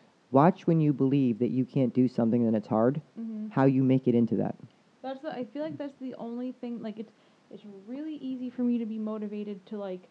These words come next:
Speaker 2: go to the gym, and it's really easy for me to, like, eat well. Like, the things that are hard for most people to do is very easy for me to do. The thing that is hard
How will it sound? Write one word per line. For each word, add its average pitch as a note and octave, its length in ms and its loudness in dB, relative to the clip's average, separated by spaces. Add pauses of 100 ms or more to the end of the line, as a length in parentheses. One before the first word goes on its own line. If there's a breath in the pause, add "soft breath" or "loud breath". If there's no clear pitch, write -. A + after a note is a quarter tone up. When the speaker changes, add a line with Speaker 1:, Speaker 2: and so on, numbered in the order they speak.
(840)
Speaker 2:
go F#3+ 180 -6
to G#3+ 80 -4
the A#3+ 140 -10
gym, A3 640 -8 (180)
and F#3 460 -10
it's - 200 -18 (160)
really C4 280 -6
easy B3+ 380 -10
for A#3+ 140 -16
me A3+ 180 -10
to, G3 80 -10
like, F3+ 260 -10 (640)
eat C#4+ 240 -6 (160)
well. G3+ 260 -10
Like, G#3+ 120 -4
the B3 100 2
things F4+ 380 -6
that F#4 100 -2
are D#4+ 80 -2
hard B3 340 -6
for C4 140 -10
most G3+ 460 -8
people A#3+ 280 -10
to A3+ 140 -16
do A3 440 -10
is G#3+ 140 -8
very C4 240 -8
easy C#4+ 360 -8
for - 120 -16
me F3 220 -10
to F#3 40 -12
do. F3 100 -12
The E3 100 -12
thing A#3 240 -10
that C4 200 -8
is F#3 120 -12 (140)
hard A#3 300 -6